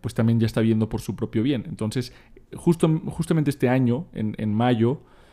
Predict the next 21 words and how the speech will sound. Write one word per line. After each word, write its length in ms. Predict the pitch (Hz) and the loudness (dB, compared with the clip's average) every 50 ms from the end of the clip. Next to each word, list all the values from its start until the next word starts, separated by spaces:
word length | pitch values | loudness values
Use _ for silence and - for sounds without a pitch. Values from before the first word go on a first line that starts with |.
| _ - - - - | _ -20 -20 -10 -6
eh, 360 | 104 101 98 95 95 95 - | -4 -2 -2 -2 -4 -4 -2
compró, 680 | - 120 113 107 - - 127 131 131 123 127 131 - - - | 0 0 0 2 2 4 6 8 8 6 6 2 -4 -6 -4
Despegar 420 | 113 107 - - 113 110 117 120 | -4 -2 -2 0 0 0 0 -2
compró 320 | - 131 117 - 117 113 | -2 -4 -2 0 2 2
Viajes 440 | 107 110 120 123 123 - - - - | 4 4 2 2 2 0 -4 -4 -2
Falabelas 500 | - 117 110 107 104 107 110 110 110 - | 0 0 0 2 2 2 2 2 0 -2
por 400 | - - - 117 120 - - - - | -6 -2 0 2 2 2 0 -4 -4
veintisiete 460 | 120 117 113 113 113 107 131 - 127 | -2 0 0 0 -2 -4 -4 -2 0
millones 340 | 123 110 110 110 110 110 104 | 2 2 2 2 2 2 2
de 60 | 107 | 0
dólares. 380 | 107 113 107 98 - - - - | 0 0 -2 -2 -6 -10 -14 -14
Entonces 340 | - - 113 113 127 123 - | -10 -8 -6 -6 -8 -6 -6
también 640 | 117 107 107 110 113 117 131 156 180 190 185 - - | -6 -4 -2 -2 -2 -2 -2 0 0 -2 -4 -4 -6
no 180 | - 135 139 147 | -4 -2 -2 -2
se 80 | 151 | -2
está 160 | 151 - 151 - | -2 -4 -4 -2
quedando 300 | - 151 147 147 143 135 | -2 0 0 2 2 2
de 60 | 123 | 4
brazos 280 | 117 127 127 - - | 4 2 0 -2 -6
cruzados, 680 | - - 113 107 - - 127 127 120 113 - - - - _ _ _ - | -8 -4 -4 -4 -2 -2 0 0 0 0 -2 -4 -6 -14 _ _ _ 4
pero 480 | 127 131 135 139 156 185 233 - - | 4 6 6 6 4 4 0 -2 -8